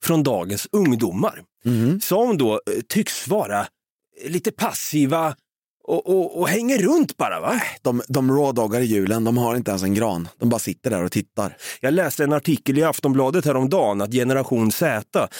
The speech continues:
Speaker 1: det vill säga de som är födda mellan nittonhundranittiofem till tjugohundratolv,
Speaker 2: Mhm.
Speaker 1: det vill säga Zoomers,
Speaker 2: Mm.
Speaker 1: har fått ett nytt namn.
Speaker 2: Okej.
Speaker 1: Vet du vad de kallas?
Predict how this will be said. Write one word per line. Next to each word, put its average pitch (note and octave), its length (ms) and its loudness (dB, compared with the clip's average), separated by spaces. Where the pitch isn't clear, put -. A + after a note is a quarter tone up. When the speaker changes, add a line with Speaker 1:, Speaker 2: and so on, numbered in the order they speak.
Speaker 1:
det B2 80 -2
vill A#2 100 0
säga A#2 220 2
de A2 200 0
som A2 140 -2
är G#2+ 40 0
födda A2+ 280 0
mellan G#2+ 260 2
nittonhundranittiofem G#2+ 1040 0
till A#2 100 -2
tjugohundratolv, A#2+ 920 0
Speaker 2:
Mhm. G2 260 -2
Speaker 1:
det G3 60 0
vill A#2+ 100 0
säga B2 180 0
Zoomers, D3 920 0
Speaker 2:
Mm. G#2+ 360 2
Speaker 1:
har D3 80 -4
fått D3 200 -4
ett C3+ 100 -2
nytt C#3+ 240 0
namn. A#2+ 380 -2
Speaker 2:
Okej. A2 420 -4
Speaker 1:
Vet C3+ 120 -4
du C3 60 -12
vad B2+ 100 0
de A#2+ 60 0
kallas? C#3 440 -8